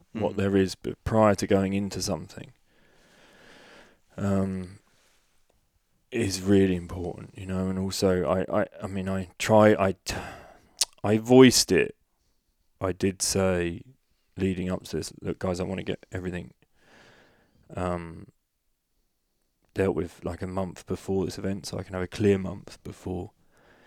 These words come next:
Speaker 1: heading into it." And it just didn't work out. Like, even, you know, up until stuff still happening the night before
Speaker 2: Yeah.
Speaker 1: the event, and then I had, it, it resulted in me having two hours sleep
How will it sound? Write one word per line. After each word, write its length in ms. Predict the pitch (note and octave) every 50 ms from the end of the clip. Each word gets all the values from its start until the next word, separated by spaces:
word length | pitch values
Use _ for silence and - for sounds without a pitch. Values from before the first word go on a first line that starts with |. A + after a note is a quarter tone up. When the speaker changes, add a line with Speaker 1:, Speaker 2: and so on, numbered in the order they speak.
| - _ - _ _ _ _ _ -
Speaker 1:
heading 240 | - F#2+ F#2+ F#2+
into 400 | F#2+ F#2+ G2 G2 F#2 - - E2+ D2
it." 180 | - - - - _ _ _ -
And 360 | F2 F2 F2 F2 E2+ E2 -
it 80 | - -
just 220 | - A2 G#2 -
didn't 160 | - G#2 F#2+ F#2+
work 220 | F#2+ G2 - -
out. 360 | A2+ A2 A2 G2 F2 - - -
Like, 180 | F2 F2 - -
even, 400 | F#2+ F2+ F#2 F#2+ F2 E2+ F#2 F#2+ _ _ _ _ _ _ _ _ _ _ _ _ _ _ _ _ _ _ _ _ _ _ - _ - _ _ _ _ _ _ _ _ _ _ _ _ -
you 100 | G2+ F#2+
know, 120 | F2+ E2+ E2+ E2+ F2+
up 100 | F#2 F2
until 520 | F2+ F2+ F2 - F#2+ F#2 F2+ F2+ F#2 - -
stuff 360 | - - - G2 F#2 - -
still 220 | - - G2 F#2 F2+
happening 440 | F#2 F#2 - - G2 F#2+ F2+ F2+
the 60 | F#2 F#2
night 220 | F#2 F#2 F#2 -
before 440 | - - - G2 G2 G2+ - - - _ _ _ - -
Speaker 2:
Yeah. 120 | - - - - _ - - _ _ _ _ _ _ _ _ _ _ _ _ _ - - -
Speaker 1:
the 120 | G#2 G#2 G2+
event, 300 | F2+ F2 F#2 F2+ - -
and 140 | - F#2
then 100 | F#2+ F2+ F#2+
I 120 | F#2 F2+
had, 120 | F#2 F2+ - _ _ _ _ _ _ _ -
it, 160 | G2 G2 - -
it 140 | - F#2+ F#2+
resulted 400 | F#2+ F#2 G2 F#2+ F#2+ F#2+ - F2+
in 100 | F#2 F#2
me 100 | F#2 F#2
having 240 | F#2 F#2 F2+ F2+ F#2
two 180 | - - G2 F#2+
hours 220 | F#2 F#2 F2+ F#2
sleep 320 | - - A2+ G#2 G#2 -